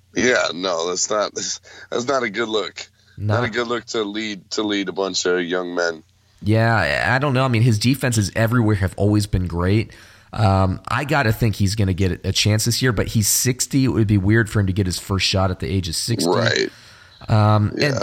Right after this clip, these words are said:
Speaker 2: and, you know, I've always said this, man. I'm not a big fan of give a defensive ho-, coordinator a head coaching job unless he's gonna come in there with a really aggressive offensive coordinator. Like, I'm cool with how, um, how Tennessee did it. They, they hired Vrabel,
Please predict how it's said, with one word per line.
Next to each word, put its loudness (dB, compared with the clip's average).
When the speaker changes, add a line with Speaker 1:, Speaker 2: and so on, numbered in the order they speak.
Speaker 2:
and, 0
you 4
know, 0
I've 2
always 2
said -2
this, 0
man. 2
I'm 2
not 0
a 0
big 0
fan 0
of -2
give 2
a 2
defensive -2
ho-, -2
coordinator 0
a 2
head 6
coaching 2
job 2
unless 0
he's 2
gonna 2
come 0
in 2
there 2
with 0
a 0
really 2
aggressive 0
offensive -2
coordinator. -2
Like, 0
I'm 0
cool 2
with 2
how, 4
um, 0
how 0
Tennessee 0
did 2
it. 0
They, 0
they -2
hired 2
Vrabel, 2